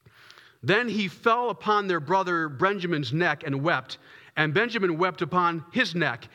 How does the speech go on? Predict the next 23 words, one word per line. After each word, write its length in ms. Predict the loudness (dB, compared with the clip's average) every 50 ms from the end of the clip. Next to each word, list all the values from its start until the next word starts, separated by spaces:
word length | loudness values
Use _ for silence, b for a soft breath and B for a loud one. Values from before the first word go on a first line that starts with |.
| B B B
and 160 | 0 0 0
he 80 | 0 -2
kissed 280 | -2 -2 -2 -2 -2 -2 -2
all 180 | -2 0 0
his 120 | -2 -4 -2
brothers 480 | 0 0 0 0 0 -2 -4 -4 -4
and 180 | -2 -2 0 0
wept 200 | 0 -2 -2 -4
upon 340 | -2 0 2 2 2 2 0
them. 280 | -2 -2 -2 -2 -4 -6 B B B B B B B B B B B _ 2
After 560 | 2 4 2 -2 -4 -8 -6 -2 -2 0 0
this, 580 | 0 0 0 0 -2 -4 -6 -6 -8 -8 -10 -12 B B B B B B
his 200 | -4 -2 -2 -4
brothers 720 | -4 -2 0 0 0 2 0 -2 -2 -2 -4 -6 -8 -12 -14 _ _ _ _ -10
talked 400 | -4 -2 -2 -2 -2 -4 -6 -4
with 160 | -4 -4 -2
him. 260 | -4 -4 -6 -8 -14 -20 -20 _ _ _ _ _ _ _ _ _ _ _ _ _ _ _ _ _ _ _ _ _ _ b b b b b b 2
After 300 | 2 2 2 0 -2 -2
all 320 | -2 0 0 0 0 -2 -4
of 140 | -4 -2
this, 400 | -2 -2 -2 -2 -6 -8 -8 -10 -12 b b b b b b b
his 220 | 0 0 0 -2
brothers 800 | -6 -8 -4 0 0 0 2 0 0 -2 -2 -4 -4 -6 -6 -8